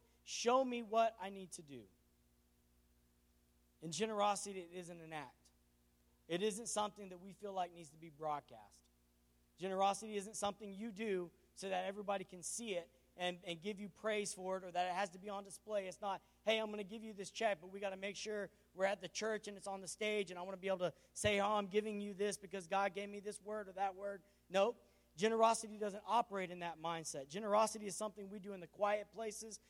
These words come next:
so that the Lord is magnified and Him alone. It doesn't matter. It doesn't matter if we get that pat on the back. It's never about us, but it's always about Him.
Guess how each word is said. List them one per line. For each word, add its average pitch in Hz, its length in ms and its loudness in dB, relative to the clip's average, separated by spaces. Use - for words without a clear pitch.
so 208 160 -4
that 180 140 -4
the 180 80 -2
Lord 196 300 0
is 190 120 -10
magnified 196 640 0
and 160 120 -10
Him 165 100 -16
alone. 143 320 -12
It 165 160 -6
doesn't 202 340 0
matter. 175 340 0
It 156 120 -8
doesn't 208 320 -2
matter 214 380 2
if 180 120 -10
we 196 100 -10
get 190 180 -8
that 165 180 -2
pat 165 220 -2
on 147 120 -12
the 139 80 -12
back. 127 260 -6
It's 151 160 -6
never 202 360 4
about 196 320 4
us, 202 200 4
but 165 140 -14
it's 151 100 -14
always 170 300 -6
about 147 280 -8
Him. 139 120 -16